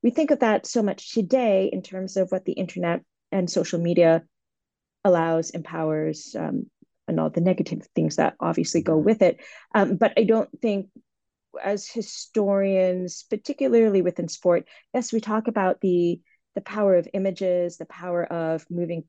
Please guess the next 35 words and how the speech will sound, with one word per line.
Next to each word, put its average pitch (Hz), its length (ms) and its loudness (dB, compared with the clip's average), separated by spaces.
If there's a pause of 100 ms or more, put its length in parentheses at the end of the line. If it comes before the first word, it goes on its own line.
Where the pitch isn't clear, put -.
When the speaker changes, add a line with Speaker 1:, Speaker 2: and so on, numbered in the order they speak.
Speaker 1:
pictures 165 580 4
and, 165 300 0
you 175 80 0
know, 160 200 2 (140)
television, 175 760 2 (680)
but 190 320 4 (220)
the 208 140 4
ability 202 560 0
to 196 140 -12
have 175 520 -2 (180)
game 170 380 0
tape - 380 -8 (760)
for 160 320 4
a 165 60 -2
player 160 540 2
overseas, 156 840 -2
to 156 340 2 (140)
watch 185 600 0
the 175 80 0
best 180 360 -6
of 180 80 -4
the 165 100 -2
best - 500 -4 (360)
and 170 160 -2
to 170 340 6 (300)
rewind 165 680 4
and 160 200 0 (100)
keep - 220 2
hitting 170 360 2
play 165 300 2
and 147 160 -2
replay 180 460 2
over 196 240 4
and 160 160 -2
over, 151 400 0